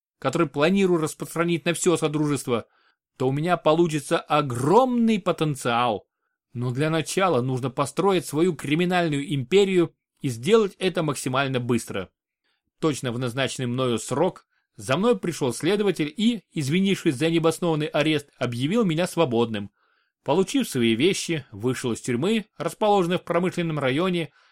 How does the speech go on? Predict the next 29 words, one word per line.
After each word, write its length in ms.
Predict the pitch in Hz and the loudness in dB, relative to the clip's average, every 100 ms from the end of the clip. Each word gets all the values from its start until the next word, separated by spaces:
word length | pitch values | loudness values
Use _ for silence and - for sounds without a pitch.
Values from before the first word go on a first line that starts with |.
| _ - | _ -14
где 200 | 110 135 | -4 -2
меня 260 | 160 226 | 0 2
уже 200 | 247 196 | 2 2
встречал 380 | 175 165 160 170 | -2 -4 0 2
Марик 380 | 139 180 220 190 | 2 2 0 -2
с 60 | - | -4
хорошей 420 | 139 147 - 131 | 0 0 0 -2
охраной 420 | - 185 214 202 | 0 2 2 0
и 100 | 151 | -6
тремя 320 | 139 139 156 | -4 0 0
адвокатами. 720 | 143 139 131 131 113 104 92 - _ _ _ _ _ - | 2 0 2 0 0 -6 -8 -12 _ _ _ _ _ -6
"Прошу 380 | 151 143 170 | -4 0 -2
простить 540 | 196 165 160 - 214 165 | 2 0 0 -2 -2 -2
меня, 380 | 165 165 147 110 | -4 -2 -2 -4
босс, 520 | 110 190 175 110 - _ | 0 2 2 0 -8 _
но 180 | 113 147 | -6 -2
быстрее 420 | 208 - 214 214 | -2 -2 -2 0
не 100 | 196 | 0
получилось. 720 | 196 208 196 - 175 143 - _ _ _ _ | 0 -2 -2 -2 0 0 -2 _ _ _ _
Нам 260 | 117 143 160 | -2 -2 0
пришлось 360 | 190 - 196 | -2 2 2
задействовать 520 | 139 170 180 185 208 160 | 2 0 0 0 -2 -2
все 160 | 175 | -2
свои 240 | 170 180 185 | 2 0 0
связи, 580 | - 139 170 151 113 - | 0 2 4 2 -4 -6
чтобы 300 | - 147 160 | -4 0 2
вытащить 440 | 175 143 - 127 | 2 0 -4 -4
вас 160 | 135 127 | -2 -2
отсюда", 480 | 123 - 117 101 | -4 -4 -4 -4